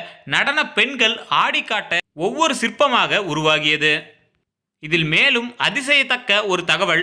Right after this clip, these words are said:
அந்த சிற்பங்கள் எல்லாம் வேறு எங்கோ செய்து சரிபார்க்கப்பட்டு அதன் பின் அங்கு இருந்து கொண்டு வந்து இங்கே அமைக்கப்பட்டவை அல்ல. முதலில் கோவில் சுவரில் வெறும் கற்பலகை பதித்து அதன் பிறகு அதில் அந்த அழகிய சிற்பங்களை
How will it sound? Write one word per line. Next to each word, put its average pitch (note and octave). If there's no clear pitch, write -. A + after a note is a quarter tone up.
அந்த D#3
சிற்பங்கள் C4+
எல்லாம் F#3+
வேறு A3+
எங்கோ A3+
செய்து G#3
சரிபார்க்கப்பட்டு A#3
அதன் D#3
பின் C#4
அங்கு F3
இருந்து A#3+
கொண்டு B3+
வந்து G#3
இங்கே F#3+
அமைக்கப்பட்டவை G3
அல்ல. D#3+
முதலில் C#4+
கோவில் C#4+
சுவரில் A3+
வெறும் B3+
கற்பலகை A#3+
பதித்து G3+
அதன் E3
பிறகு G#3+
அதில் E3
அந்த E3
அழகிய C#4
சிற்பங்களை G#3